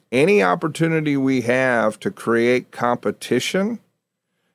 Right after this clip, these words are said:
gives us an opportunity not only for our players to, to work on developing their, their competitive level, but it also gives us an opportunity for us to evaluate them against each other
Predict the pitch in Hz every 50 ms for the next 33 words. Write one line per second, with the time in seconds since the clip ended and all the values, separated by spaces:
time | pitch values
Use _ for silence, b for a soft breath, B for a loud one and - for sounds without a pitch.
0 | _ _ - 123 123 127 117 120 120 113 - 120 113 113 117 117 107 107 - -
1 | 131 123 120 113 113 110 107 117 117 117 117 117 117 113 113 113 - - 107 104
2 | 104 101 - - 117 123 127 120 113 - - - - 107 104 98 - - - 104
3 | 104 110 117 110 - 107 107 104 101 101 104 104 107 - 185 233 - - 131 117
4 | 110 107 104 104 - - - 101 107 101 95 - - 101 95 - 110 107 104 101
5 | 101 104 101 98 104 104 104 104 101 101 101 101 107 104 _ _ _ _ _ _
6 | _ _ _ _ _ - 104 107 104 107 107 120 143 - - 143 127 113 117 120
7 | 113 107 104 104 101 - 104 107 113 113 113 107 113 95 - - - - - 127
8 | 123 123 120 113 113 113 110 - - 110 110 107 107 104 - - 107 104 104 101
9 | 98 104 107 110 120 139 147 143 135 123 113 113 113 104 - - 110 107 104 101
10 | 98 - 113 117 143 185 - - - 123 110 101 - - 110 104 104 98 104 104
11 | 104 104 104